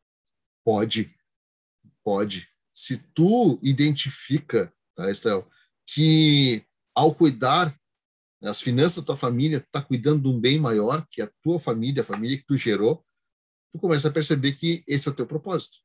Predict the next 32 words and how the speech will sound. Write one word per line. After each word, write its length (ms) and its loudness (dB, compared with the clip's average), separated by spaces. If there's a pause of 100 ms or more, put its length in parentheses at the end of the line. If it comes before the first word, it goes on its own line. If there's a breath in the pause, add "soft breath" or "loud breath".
entendeu? 360 -14 (220)
Só 160 0
que 260 2
o 80 2
que 140 -16
que 80 -10
eu 120 2
te, 720 2
é, 140 -4
convido, 640 0 (180)
tá? 260 -10 (640)
A 80 -6
te 180 -4
desafiar. 540 -2 (1800)
Sai 280 2
daí 340 2 (640)
e 60 -4
pensa 340 4
assim, 200 2
ó, 220 0
o 80 -18
que 240 -4
eu 160 2
mais 320 2
poderia 500 2
fazer 540 0 (800)
que 160 -4
ia 100 4
trazer 640 2
mais 400 2
impacto 400 -4
ainda? 320 -4